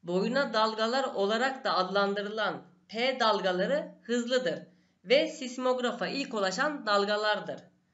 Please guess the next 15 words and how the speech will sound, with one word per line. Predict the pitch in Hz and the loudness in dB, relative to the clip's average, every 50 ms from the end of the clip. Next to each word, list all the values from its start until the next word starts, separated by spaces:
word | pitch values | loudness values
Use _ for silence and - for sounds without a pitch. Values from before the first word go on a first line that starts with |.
| _ _ _ _ _ _ _ - | _ _ _ _ _ _ _ -6
Bunların | 196 233 262 277 269 262 240 214 180 | -2 0 2 2 2 2 2 0 -2
yıkıcı | 180 180 240 - - 240 - 196 226 | -2 -2 -4 -4 -4 -6 -4 -2 0
etkisi | 247 247 247 - - - - 277 311 330 - - - 160 160 | -2 -2 -2 -8 -12 -10 -8 -8 -8 -8 -10 -14 -14 -8 -4
düşüktür. | 175 175 - 262 - 247 - 160 143 - - - _ _ _ _ _ _ _ _ _ _ _ _ _ _ _ _ _ _ _ _ _ _ _ _ _ - | -2 -2 -2 -2 -6 -8 -10 -10 -10 -10 -12 -18 _ _ _ _ _ _ _ _ _ _ _ _ _ _ _ _ _ _ _ _ _ _ _ _ _ -8
Bu | 247 240 | 2 4
dalgalardan | 285 285 277 269 262 262 262 254 254 247 240 285 320 311 | 6 6 6 6 4 4 4 4 2 4 4 2 2 2
sonra | 311 - 254 226 202 | 2 0 0 2 2
yeryüzüne | 190 202 233 262 269 247 233 196 202 208 214 247 294 311 - - - - _ - | 2 4 4 4 4 2 0 -2 -4 -2 -2 -2 -2 -2 -4 -10 -18 -20 _ -8
ulaşan | 202 226 240 247 233 - 220 180 160 | -2 0 0 0 2 0 -2 -2 -4
S | - - - 233 254 269 262 | -6 -6 -4 -2 -2 -2 0
dalgalarına | 262 254 254 247 240 254 247 247 247 254 269 294 302 | 0 0 0 0 -2 -2 0 0 -2 -2 -2 -4 -4
enine | - - - 208 240 240 254 254 262 269 262 | -4 -2 -2 -2 0 0 0 0 0 2 2
dalgalar | 247 240 240 240 233 240 247 247 254 247 247 226 | 2 2 4 2 2 2 4 4 4 4 2 0
da | 196 - | -2 -2
denir. | 160 151 147 147 147 | -2 -4 -4 -6 -8